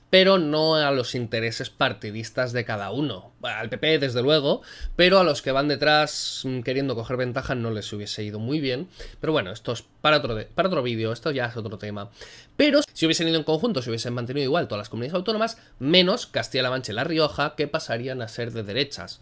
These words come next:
De forma muy justa, por un escaño hubiesen conseguido la mayoría absoluta.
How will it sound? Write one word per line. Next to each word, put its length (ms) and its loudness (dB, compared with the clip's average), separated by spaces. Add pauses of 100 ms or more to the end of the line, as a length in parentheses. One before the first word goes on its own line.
(100)
De 160 4
forma 400 6
muy 320 4
justa, 580 0
por 180 0
un 140 0
escaño 480 0
hubiesen 320 -4
conseguido 340 -2
la 60 -2
mayoría 280 -2
absoluta. 500 -12